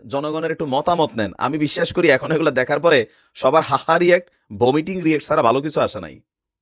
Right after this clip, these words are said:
কত স্মার্ট ডিজাইন আছে, দশটা ডিজাইন ঘাটা দিলে পাওয়া যায়। মানে একটা, আমরা একবিংশ শতাব্দীতে ডিল করছি তো ভাই, তাই না?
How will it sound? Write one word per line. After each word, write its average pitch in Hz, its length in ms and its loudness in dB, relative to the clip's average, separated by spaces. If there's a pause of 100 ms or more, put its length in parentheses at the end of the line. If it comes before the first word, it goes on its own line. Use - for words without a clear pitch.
(720)
কত 202 260 -4
স্মার্ট 147 680 0
ডিজাইন 127 360 -4
আছে, - 280 -12 (1120)
দশটা 156 320 2
ডিজাইন 156 280 0
ঘাটা 117 200 0
দিলে 143 240 0
পাওয়া 123 280 0
যায়। 82 160 -14 (1600)
মানে 202 200 2
একটা, 190 220 4 (920)
আমরা 156 280 0
একবিংশ 175 480 -2
শতাব্দীতে 160 580 -2
ডিল 139 200 0
করছি - 300 -8
তো 101 100 -6
ভাই, 95 180 -6
তাই 117 140 -6
না? 107 300 -8